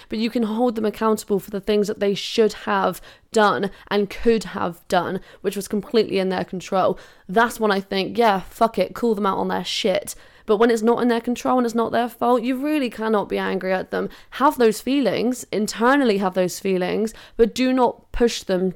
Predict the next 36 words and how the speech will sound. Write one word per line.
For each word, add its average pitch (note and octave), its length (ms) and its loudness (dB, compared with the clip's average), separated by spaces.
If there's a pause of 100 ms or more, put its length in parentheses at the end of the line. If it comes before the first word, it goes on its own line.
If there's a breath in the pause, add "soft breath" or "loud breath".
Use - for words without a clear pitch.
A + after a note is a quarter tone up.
(280)
do B3+ 100 2
not A3+ 160 -2
push B3 220 -2
those G3+ 180 0
feelings G3 400 0
onto F#3+ 300 -4
that F#3+ 200 -2
person, G3 480 0
because G3 300 -4 (300 loud breath)
that G3+ 320 0
is C4 240 0
unfair. G3+ 640 0 (280 loud breath)
And G#3 180 4
if G3 120 0
you A3 160 0
were B3 80 0
in B3+ 60 2
that A3+ 160 -2
situation, G3+ 680 -2
you F3+ 220 -2
would A3 120 4
expect - 460 -4
them F3+ 300 0 (260 loud breath)
not G#3 400 2
to - 80 -8
be G3+ 120 0
a F#3+ 60 2
cunt F#3+ 280 -6
to - 80 -10
you F#3 100 -2
as F3+ 140 -6
well. F3+ 200 0
So F3 220 -2
do F3+ 180 -2
not A#3+ 240 0
be G#3 300 4